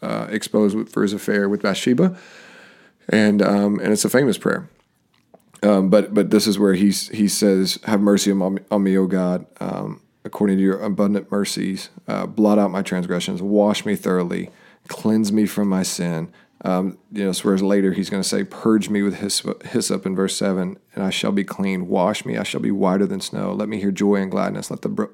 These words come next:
bones that you have broken rejoice. Uh, blot out all my iniquities." Verse ten, "Cle-, create in me a clean heart, O God, and renew a right spirit within me. Cast me not away from your presence, and take not your Holy Spirit from me. Re-,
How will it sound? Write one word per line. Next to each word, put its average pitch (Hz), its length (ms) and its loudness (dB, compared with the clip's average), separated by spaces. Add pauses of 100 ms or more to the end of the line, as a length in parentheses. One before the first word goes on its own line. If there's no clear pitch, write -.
bones 110 480 2
that 101 120 -2
you 98 120 -2
have 95 160 -2
broken 98 440 0 (420)
rejoice. 92 640 2 (540)
Uh, 95 220 2
blot 110 320 4
out 110 160 6
all 107 120 4
my 104 120 0
iniquities." 104 500 0
Verse 104 220 0
ten, 104 420 0
"Cle-, 120 460 2 (180)
create 110 460 4
in 113 200 -2
me 104 280 0
a 107 100 -4
clean 110 460 -4
heart, 101 360 -2
O 104 120 0
God, 98 260 0
and 101 140 -2
renew 101 340 2
a 101 60 4
right 98 280 0
spirit 104 560 -2
within 95 360 -2
me. 92 160 -4
Cast 104 340 -6
me 110 80 -4
not 98 200 -2
away 98 180 -2
from 113 160 -8
your 107 100 -4
presence, 98 460 -4
and - 100 -10
take - 140 -6
not 110 160 -10
your 120 100 -8
Holy - 160 -8
Spirit - 360 -6
from 110 140 -10
me. 110 140 -4
Re-, - 160 -6